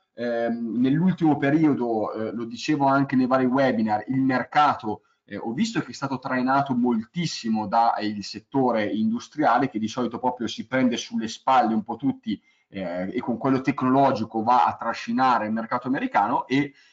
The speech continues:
vedete la gran differenza, X L I apre con un gap down,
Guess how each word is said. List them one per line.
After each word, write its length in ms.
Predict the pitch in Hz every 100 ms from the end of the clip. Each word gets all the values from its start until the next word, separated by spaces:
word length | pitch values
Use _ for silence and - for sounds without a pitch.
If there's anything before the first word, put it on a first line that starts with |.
| _
vedete 340 | 113 143 190
la 80 | 160
gran 340 | 135 151 160 135
differenza, 840 | 151 - - 131 127 - 156 151 156
X 240 | 143 - 160
L 120 | 160
I 280 | 175 135 -
apre 420 | 135 135 - 120
con 240 | - 139 127
un 240 | 127 131
gap 320 | 127 139 -
down, 580 | 117 147 143 120 110 110